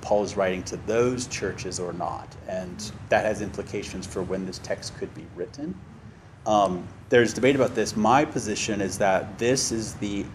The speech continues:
earliest, uh, letter that we have from Paul. This is very debated. So it, basically, if you, if you don't agree with that, you, you're gonna contend that First Thessalonians is the earliest letter.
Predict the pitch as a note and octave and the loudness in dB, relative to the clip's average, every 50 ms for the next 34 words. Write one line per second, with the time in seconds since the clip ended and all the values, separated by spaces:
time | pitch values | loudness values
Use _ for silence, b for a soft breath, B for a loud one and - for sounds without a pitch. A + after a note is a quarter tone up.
0 | - - - A#2+ A#2 A#2+ B2+ C3 C3+ D3 D3 D3 C#3+ - - - - - - - | -12 -6 -2 2 4 4 4 4 4 4 2 2 0 -4 -6 -10 -12 -14 -10 -4
1 | - A2 G#2+ G2+ F#2+ F2+ F#2+ G#2 G#2 A2+ A#2 A#2+ G#2+ G#2+ G#2+ G#2 G#2+ G#2+ - - | 0 2 4 4 4 2 2 2 2 2 2 2 0 -2 -2 0 -2 -2 -2 -4
2 | A#2 G2+ - - F#2+ F#2+ G2 - - - - - - - - - G#2 - A#2+ A2 | -8 -4 0 4 4 4 4 4 0 -6 -12 -16 -18 -18 -16 -12 -8 -4 -4 -4
3 | G#2 G#2+ G2+ A2 A2 A2+ A2+ A2+ G2+ F#2+ G#2+ G#2 F#2+ F2 E2+ - - - - - | -4 -2 0 2 4 4 4 4 2 0 0 0 0 0 -2 -6 -8 -8 -6 -4
4 | - F#2+ F#2 F2+ F2 F2 - - - - - - B B B B B B B B | -2 0 0 0 0 -2 -6 -12 -16 -16 -18 -18 B B B B B B B B
5 | - A#2 A#2 - - - A#2+ B2+ C3+ C3+ - - C#3+ B2+ A#2+ A2 - - A2 - | 2 2 2 2 0 2 6 8 8 8 6 4 4 4 4 2 2 -2 -6 -6
6 | - - - - A#2+ G#2+ - A#2 B2 C3+ C3 - A#2+ A2+ A2+ G2 - G2+ G#2+ A2+ | -6 -6 -6 -6 -2 4 6 6 8 6 6 4 2 2 2 2 2 4 4 6
7 | C#3 E3 - - - - - A#2+ A2 A2 A2 A2 A2+ A#2 A2+ - G2+ - G#2+ G#2+ | 6 4 2 0 -6 -10 -10 -8 -6 -4 -2 -2 -2 -2 -4 -8 -8 -10 -10 -8
8 | A2 A2 G#2+ - A2+ A2 A2 A2 G#2+ G2+ - - - A2 - - A2+ G#2+ G#2+ G#2 | -6 -6 -4 -2 0 2 2 2 2 0 -4 -8 -10 -10 -6 -4 -2 -2 -2 -2
9 | - G2 F#2+ - - - A2+ A2 - - G#2+ G2 G2 G2 G2 G#2 G#2+ A2 G#2+ G#2 | 0 -2 -2 -2 0 -2 -2 0 -2 -6 -8 -8 -8 -8 -6 -4 -4 -4 -4 -6
10 | F#2 F2 F2 - - - - - A2 - - E2 - - F#2 F2+ F2 F2 E2+ - | -8 -10 -12 -10 -8 -8 -8 -8 -8 -10 -10 -10 -10 -8 -8 -8 -10 -10 -10 -10
11 | - - E2+ D2+ - C#2+ C#2 | -8 -6 -6 -8 -6 -8 -10